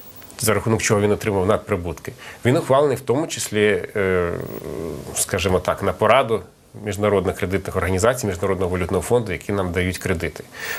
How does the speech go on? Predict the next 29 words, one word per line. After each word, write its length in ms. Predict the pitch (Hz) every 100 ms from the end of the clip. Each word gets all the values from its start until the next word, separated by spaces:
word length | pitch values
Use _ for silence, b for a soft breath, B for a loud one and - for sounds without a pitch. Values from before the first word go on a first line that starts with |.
| B
Тому 200 | 113 143
будь-який 540 | 156 156 139 135 139
їхній 240 | 139 139 147
тиск, 380 | 220 247 -
він 160 | 117 151
працює 400 | 151 131 - 143
на 100 | 139
плюс 300 | 135 135 -
Україні. 500 | - - 73 69 120 B B B B B -
І 280 | 143 156 147
тут 280 | 151 226 214
Україна 380 | 202 196 185
не 100 | 170
унікальна. 520 | 160 151 135 110 80 67 -
От 200 | 110 - 143
я 180 | 147
хочу, 300 | 175 180 -
щоб 180 | 135 135
ми 100 | 139
розуміли, 540 | 135 131 175 254 151 - - _ -
що 200 | - 135
той 160 | 160
тиск, 360 | 151 - 123 -
який 220 | 110 131
відбувається 540 | 113 113 120 110 - 104
зараз 300 | 110 101 110
на 60 |
уряд 220 | 107 101
Яценюка, 560 | 98 92 110 113 175 220